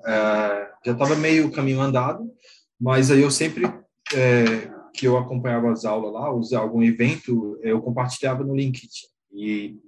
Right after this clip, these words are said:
tem o meu gestor, tal, tem a, a, o pessoal da área de T I, e, e eles, é, acompanhavam aquilo ali, eles veem aquilo dali, né? Ele vê que o, o cara tá pensando fora da caixinha, né? Fala, "Nossa, mas o cara tá me-, o cara tá, tá, tá", né? Então,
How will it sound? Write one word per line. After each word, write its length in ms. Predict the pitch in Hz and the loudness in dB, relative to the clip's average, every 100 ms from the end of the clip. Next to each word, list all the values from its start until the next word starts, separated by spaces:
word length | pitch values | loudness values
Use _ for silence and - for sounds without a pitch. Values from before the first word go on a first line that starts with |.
| _ | _
tem 260 | - 101 104 | -8 -6 -6
o 80 | 101 | -6
meu 140 | 98 | -6
gestor, 560 | 101 110 - 123 147 131 | -4 -6 -6 -4 -4 -6
tal, 240 | 107 104 | -8 -8
tem 160 | - 104 | -8 -6
a, 260 | 104 101 | -6 -6
a, 320 | 98 92 90 - | -8 -10 -12 -14
o 80 | - | -10
pessoal 580 | 104 - 101 98 92 - _ _ | -8 -4 -4 -2 -6 -12 _ _
da 140 | - 101 | -6 -4
área 160 | 101 | -2
de 180 | 104 - | -6 -6
T 120 | - | 0
I, 280 | 120 127 - _ _ - - | 2 0 -6 _ _ -20 2
e, 120 | 117 | 4
e 380 | 113 120 123 117 | 6 4 4 4
eles, 500 | 127 156 139 - - _ _ _ _ _ | 4 2 -4 -4 -10 _ _ _ _ _
é, 280 | 120 110 110 | -6 -4 -4
acompanhavam 760 | 107 117 107 147 175 165 139 | -4 -6 -6 -6 -8 -8 -6
aquilo 180 | 120 110 | -6 -8
ali, 140 | 104 | -8
eles 280 | 101 123 123 | -4 0 0
veem 480 | - 123 156 175 135 | 0 0 0 0 -2
aquilo 380 | 113 - 113 101 | -4 -4 -4 -4
dali, 340 | 101 98 95 | -6 -6 -10
né? 180 | 95 104 _ _ _ - | -12 -18 _ _ _ -6
Ele 160 | 110 | 2
vê 220 | 117 127 156 | 2 2 0
que 120 | - | -4
o, 300 | 135 123 113 | -6 -4 -4
o 60 | |
cara 200 | 113 127 | -4 -4
tá 300 | 156 143 117 | -4 -2 -4
pensando 480 | 107 117 110 113 104 | -4 -8 -6 -8 -10
fora 320 | - 110 104 | -10 -6 -4
da 140 | 101 104 | -6 -8
caixinha, 640 | 101 104 95 - 104 98 | -10 -10 -6 -6 -8 -16
né? 100 | 98 - | -18 -14
Fala, 120 | 110 | -8
"Nossa, 200 | 120 123 | -6 -6
mas 160 | 117 104 | -6 -8
o 80 | 110 | -8
cara 200 | 113 117 | -8 -6
tá 100 | 127 | -4
me-, 240 | 131 131 | -4 -4
o 80 | 117 | -4
cara 180 | 127 123 | -4 -4
tá, 100 | 135 | -6
tá, 180 | 135 131 | -4 -6
tá", 160 | - 120 113 | -6 -10 -6
né? 80 | 117 | -8
Então, 260 | 117 110 | -8 -12